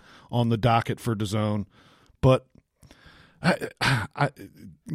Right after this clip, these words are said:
Triple G, the, the end of his career here is becoming, I don't wanna say concerning. It's not concerning. It's just been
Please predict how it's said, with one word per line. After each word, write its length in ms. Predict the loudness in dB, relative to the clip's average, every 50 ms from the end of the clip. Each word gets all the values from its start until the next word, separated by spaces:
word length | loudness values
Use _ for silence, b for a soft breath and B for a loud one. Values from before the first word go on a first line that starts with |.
| -8
Triple 300 | -6 -6 -6 -4 -2 0
G, 220 | 2 4 4 4 2
the, 360 | 0 -2 -2 0 0 0 -2
the 220 | -2 -2 -2 2 2
end 160 | 2 4 4
of 120 | 4 6
his 200 | 6 6 6 6
career 400 | 4 4 6 6 8 8 6 6
here 220 | 6 4 4 4 2
is 80 | 0
becoming, 760 | -2 -4 -6 -4 0 0 2 2 2 0 0 -2 -4 -6 -8 -12 _ _ -12
I 40 | -6
don't 120 | -2 0
wanna 140 | 0 0 0
say 220 | 0 -2 -2 -2
concerning. 580 | -2 -6 -8 -6 -2 0 0 0 0 0 -2 -4
It's 80 | -4
not 160 | -4 -4 -4 -4
concerning. 540 | -4 -6 -4 -2 -2 0 0 0 -2 -2
It's 120 | -4 -6 -4
just 220 | -6 -6 -4 -2
been 180 | -2 -2 -2